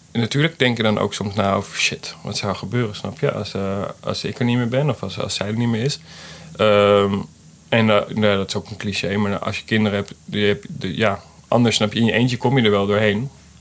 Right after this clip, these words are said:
Maar als je voor een kind moet zorgen erbij, dat lijkt, ik, ik had het er laatst nog over met mijn beste vriend, van, "Hoe ga je dat in je eentje allemaal doen?" Want kind opvoeden is best wel heavy ook af en toe, gewoon emotioneel gezien. Eh,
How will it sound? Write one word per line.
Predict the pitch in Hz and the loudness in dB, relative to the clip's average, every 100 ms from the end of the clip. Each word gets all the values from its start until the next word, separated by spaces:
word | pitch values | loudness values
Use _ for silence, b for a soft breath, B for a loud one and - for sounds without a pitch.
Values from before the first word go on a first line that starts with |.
| B B B | B B B
Maar | 104 | 0
als | 104 | 0
je | - | 2
voor | 104 | 0
een | 101 | 2
kind | 110 | 2
moet | 123 107 | 2 2
zorgen | 98 95 - | 0 -4 -4
erbij, | 92 95 87 | -2 -2 -2
dat | - | -4
lijkt, | 92 69 | -4 -4
ik, | 98 | -10
ik | - - 104 | -12 -10 -4
had | 110 | -6
het | - | -4
er | 110 | 0
laatst | 110 131 | 0 2
nog | 127 | 0
over | 123 | 2
met | 107 | 2
mijn | 98 | 2
beste | 104 - | 0 0
vriend, | 139 127 B B B B | -2 -2 B B B B
van, | - 104 95 - - | 0 2 0 -8 -10
"Hoe | 123 - | -6 -4
ga | 123 | -2
je | 120 | -4
dat | 113 | -2
in | 110 | -2
je | 107 | -2
eentje | - 185 226 190 | 2 2 4 4
allemaal | 143 107 98 | 4 4 2
doen?" | 95 95 98 - | -2 -4 -8 -6
Want | 107 107 | -4 -2
kind | - 131 | 2 2
opvoeden | 107 113 127 120 | 0 -2 -2 0
is | 143 | 2
best | 127 | 2
wel | 113 | 2
heavy | 117 135 151 | 2 2 2
ook | 156 160 | 0 0
af | 156 | -2
en | 151 | 0
toe, | 170 185 | 0 0
gewoon | 123 | 0
emotioneel | - 123 117 127 131 | 2 2 2 2 2
gezien. | 143 127 156 190 202 B B B B - | 2 0 0 0 -4 B B B B -2
Eh, | 110 107 | 2 4